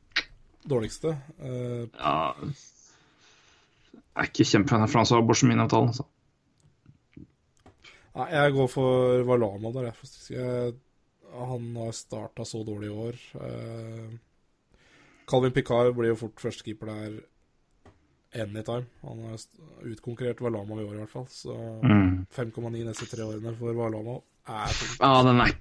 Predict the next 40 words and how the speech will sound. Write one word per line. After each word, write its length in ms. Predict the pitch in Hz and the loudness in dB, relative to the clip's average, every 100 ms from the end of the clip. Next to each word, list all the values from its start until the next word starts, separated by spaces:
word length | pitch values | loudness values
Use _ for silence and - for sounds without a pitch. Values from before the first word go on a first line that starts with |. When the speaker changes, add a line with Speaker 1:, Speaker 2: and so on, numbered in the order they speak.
| - - | -2 4
Speaker 2:
ja, 180 | 127 | 6
den 140 | 131 131 | 6 4
er 60 | 131 | 2
tung, 180 | 123 | 2
den 100 | 120 | 2
også. 140 | 110 120 | 2 4
Jeg 160 | 123 | 4
er 160 | 110 110 | 4 2
enig 140 | 104 | 2
i 100 | 107 104 | 2 2
det. 140 | - | 2
Den 140 | 127 123 | 4 6
er, 260 | 123 120 | 6 6
ehm, 640 | 120 120 120 120 117 113 110 - - - - - - - - - - - | 6 8 6 6 4 2 0 -4 -6 -6 -6 -8 -8 -10 -8 -10 -10 -8
Speaker 1:
Rett 140 | 123 | -4
og 60 | 127 | -2
slett 100 | 117 | -2
fordi 200 | - 113 | -2 -2
at 80 | 107 - _ | -4 -8 _
de 120 | 117 | -2
har, 100 | 117 | -2
kanskje 260 | 131 117 120 | -2 -2 -2
har 220 | 110 110 | -2 -2
en 100 | 117 | -2
bedre, 300 | 107 107 127 | -4 -2 -4
et 120 | 117 | -6
bedre 200 | 110 110 | -6 -4
alternativ 360 | 117 110 117 123 | -4 -6 -4 -4
allerede, 360 | 113 117 117 123 - | -4 -4 -6 -10 -12
og 80 | 120 | -12
da 320 | 110 110 104 | -10 -10 -10
er 60 | 113 | -10
det 80 | 120 | -12
jo 120 | 117 | -16
tungt 260 | 120 120 - | -20 -20 -14
å 140 | 110 | -12
bære 220 | 110 101 101 | -10 -12 -12
en 160 | 107 | -14
kontrakt, 320 | 107 107 104 | -12 -14 -16
da. 60 | 127 | -20